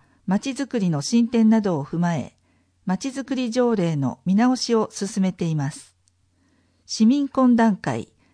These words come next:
団体ヒアリングなどでいただいた意見を参考に作成した条例改正原案に関して、市民の皆さんの意見を伺うため、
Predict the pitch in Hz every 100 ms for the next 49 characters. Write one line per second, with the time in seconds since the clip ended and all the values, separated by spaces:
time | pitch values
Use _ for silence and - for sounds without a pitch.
0 | _ 208 254 269 262 254 254 254 226 185
1 | 170 185 196 175 147 139 208 214 208 -
2 | 196 233 - 196 165 135 - 196 214 185
3 | 180 175 - _ _ _ - - 175 -
4 | 208 185 - - 160 - _ _ _ -
5 | 208 240 262 254 240 233 233 240 226 214
6 | 226 208 170 147 135 175 175 170 - 127
7 | - _ _ _ _ _ _ - 262 262
8 | 226 175 160 202 262 - 190 156 139 233
9 | 220 208 170 139 135 208 208 202 180 165
10 | 156 -